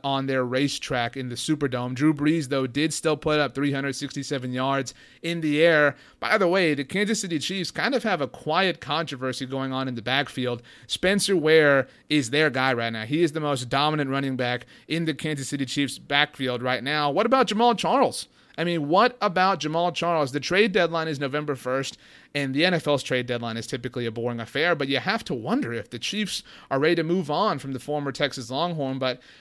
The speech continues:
we will see. The New York Jets, poor Geno Smith, early in this game, suffered an injury that ended up being a torn A C L, and Ryan Fitzpatrick had to come in and save the day, and save the day he did. Thanks to Matt Forte picking up an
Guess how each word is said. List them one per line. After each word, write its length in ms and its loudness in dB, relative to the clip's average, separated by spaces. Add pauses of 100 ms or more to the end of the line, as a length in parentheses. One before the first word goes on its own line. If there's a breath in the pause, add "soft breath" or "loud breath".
(120)
we 180 2
will 180 2
see. 300 -2
The 120 -2
New 120 0
York 360 4
Jets, 380 2
poor 340 6
Geno 400 0
Smith, 600 -2
early 400 4
in 140 0
this 200 -2
game, 460 -2 (260 loud breath)
suffered 380 2
an 80 -2
injury 340 0
that 140 -2
ended 200 -2
up 140 -2
being 200 -4
a 60 -4
torn 520 -4
A 200 0
C 300 -2
L, 180 2
and 200 -4
Ryan 280 -2
Fitzpatrick 640 -6
had 140 -8
to 60 -10
come 360 -6
in 180 -4
and 220 -10
save 320 -4
the 80 -4
day, 460 0
and 240 -6
save 280 -4
the 60 0
day 260 -2
he 200 -4
did. 420 -2 (300 loud breath)
Thanks 220 -4
to 100 -4
Matt 240 0
Forte 440 2
picking 360 -4
up 240 -2
an 160 -6